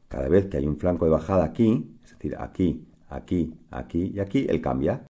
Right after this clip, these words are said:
Muy bien, ¿y qué hace Q, el flip-flop número tres? Pues que cada vez que hay un flanco de bajada en Q uno, aquí, cada vez que hay un flanco de bajada aquí, él cambia, es decir, cada vez que hay un flanco de bajada, es decir, aquí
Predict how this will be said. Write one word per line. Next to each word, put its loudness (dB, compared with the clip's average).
Muy 4
bien, 0
¿y 0
qué 4
hace 4
Q, 6
el 4
flip-flop 2
número 6
tres? 6
Pues 0
que -2
cada 4
vez 2
que 0
hay 8
un 6
flanco 4
de 8
bajada 4
en -4
Q 2
uno, 8
aquí, 2
cada -2
vez -8
que 0
hay 4
un 0
flanco 0
de 4
bajada -2
aquí, -2
él 4
cambia, -2
es -8
decir, 0
cada -8
vez -8
que -8
hay -2
un -6
flanco -4
de 2
bajada, -2
es -4
decir, -8
aquí -2